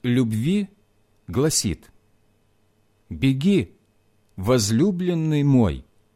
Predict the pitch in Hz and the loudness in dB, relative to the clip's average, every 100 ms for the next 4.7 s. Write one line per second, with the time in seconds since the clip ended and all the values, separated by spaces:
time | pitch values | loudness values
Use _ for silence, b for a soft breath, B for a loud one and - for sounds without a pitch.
0 | _ _ _ _ _ _ _ _ _ _ | _ _ _ _ _ _ _ _ _ _
1 | _ _ _ _ _ _ _ _ _ - | _ _ _ _ _ _ _ _ _ -2
2 | 127 160 - 233 202 185 156 - 180 190 | 0 0 2 2 2 2 0 0 0 2
3 | 156 - 147 - 143 151 185 175 147 135 | 0 -2 -4 -4 -4 0 2 4 2 2
4 | 135 135 175 190 123 73 64 | 2 2 2 2 0 -2 -8